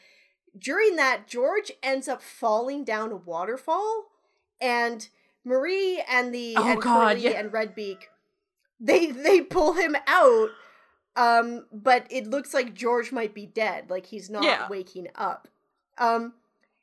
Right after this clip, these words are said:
Speaker 1: and Marie starts to cry, 'cause again, she's like, "Oh no, now I'm stuck here for forever." And, and Redbeak, <laughs> Redbeak points out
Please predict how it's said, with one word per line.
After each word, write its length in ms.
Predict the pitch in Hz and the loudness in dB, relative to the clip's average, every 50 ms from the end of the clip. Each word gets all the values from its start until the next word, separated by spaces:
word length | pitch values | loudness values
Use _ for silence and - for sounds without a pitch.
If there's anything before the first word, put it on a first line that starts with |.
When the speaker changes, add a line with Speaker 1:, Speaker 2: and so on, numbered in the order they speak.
| _ - | _ -2
Speaker 1:
and 160 | 269 254 254 | 0 0 4
Marie 300 | 254 262 285 370 415 415 | 4 4 4 6 4 4
starts 300 | 415 - 330 285 277 - | 4 4 4 2 2 2
to 80 | 320 - | -4 -6
cry, 320 | - 320 247 240 226 220 220 | -2 0 2 2 2 0 -2
'cause 160 | 262 226 208 | -4 -8 -6
again, 240 | 233 240 233 214 214 | -4 -4 -4 -4 -6
she's 240 | - 226 220 190 | -10 -12 -10 -8
like, 180 | 208 202 185 185 | -6 -6 -6 -4
"Oh 260 | 208 220 220 214 202 226 | -2 -2 0 0 -2 -2
no, 280 | 220 247 254 233 214 208 | -2 -2 0 0 0 -2
now 140 | 196 196 | -4 -6
I'm 140 | 185 185 185 | -6 -6 -8
stuck 260 | 185 - - 196 190 - | -10 -10 -10 -12 -10 -10
here 120 | 196 190 | -12 -12
for 180 | 185 - 196 185 | -12 -14 -16 -16
forever." 680 | - _ 185 185 190 208 208 202 - - 196 226 - _ _ _ _ _ _ _ | -14 _ -8 -6 -6 -6 -8 -10 -12 -14 -14 -16 -16 _ _ _ _ _ _ _
And, 400 | 262 254 254 247 254 262 247 - - _ _ _ _ _ _ _ _ _ | 2 4 4 4 2 0 -4 -10 -16 _ _ _ _ _ _ _ _ _
and 340 | 277 330 359 302 302 277 226 - - - 269 262 214 | 2 2 2 2 0 -6 -10 -14 -16 -16 -18 -14 -10
Redbeak, 760 | 214 269 240 226 277 294 285 285 - 403 415 415 - 370 - - | -10 -8 -6 -2 -2 -2 -2 0 2 2 2 2 0 -6 -6 -6
<laughs> 400 | - 339 370 359 - 359 - - | -4 -2 0 -2 -2 -2 -2 -2
Redbeak 1080 | - 381 320 - - 277 302 - - - 311 - - - _ - 370 427 - - - _ - - | -2 -2 -2 -4 -4 -6 -4 -4 -4 -4 -4 -4 -8 -12 _ -2 -2 -2 -2 -6 -14 _ -8 -2
points 340 | 320 294 370 - - - | 0 0 0 0 -2 -4
out 320 | 262 233 240 269 403 440 | -2 -2 0 0 0 -2